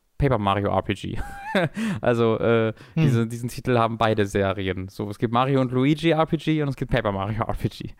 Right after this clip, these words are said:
Speaker 2: Okay, das macht's irgendwie nur verwirrender. Ähm,
Speaker 1: <laughs>
Speaker 2: okay, wir haben noch eine Sache, die so ein bisschen zusammenhängt mit,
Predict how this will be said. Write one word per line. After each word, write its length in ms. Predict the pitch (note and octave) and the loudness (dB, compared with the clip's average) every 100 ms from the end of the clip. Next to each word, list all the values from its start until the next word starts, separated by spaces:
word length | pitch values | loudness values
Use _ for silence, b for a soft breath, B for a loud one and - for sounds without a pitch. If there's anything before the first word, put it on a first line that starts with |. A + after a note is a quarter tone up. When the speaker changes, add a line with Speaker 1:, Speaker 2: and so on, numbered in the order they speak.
| B B B | B B B
Speaker 2:
Okay, 300 | B2+ - F3 F#3+ _ _ | -10 -8 -12 -14 _ _
das 360 | - C3+ - G3+ | -10 -10 -12 -10
macht's 300 | G#3+ C3 - | -4 -4 -4
irgendwie 220 | F#3+ B2+ C3 | -6 -2 -2
nur 120 | C3 | -2
verwirrender. 560 | D3+ C3+ C#3 D#3 F3+ G#3 | -2 -2 2 0 0 0
Ähm, 440 | D#3+ D#3+ C#3+ C3 | 2 2 0 -2
Speaker 1:
<laughs> 20 | |
Speaker 2:
okay, 300 | G3+ F3+ D#3+ | 0 0 0
wir 160 | E3+ D#3+ | 2 2
haben 360 | E3+ F3+ F3+ F3+ | 2 0 0 0
noch 180 | E3 | 0
eine 280 | - D#3+ F3 | 0 2 2
Sache, 300 | D3+ D#3 F3 | 2 2 0
die 440 | C3+ D#3 D#3 D#3 F#3 | 0 0 2 0 0
so 100 | D3+ | -2
ein 60 | D#3 | 0
bisschen 200 | - D#3+ | -2 -2
zusammenhängt 600 | C#3 C#3 E3 C#3+ C3 C3+ | -2 0 0 0 0 -2
mit, 280 | B2 - | -4 -6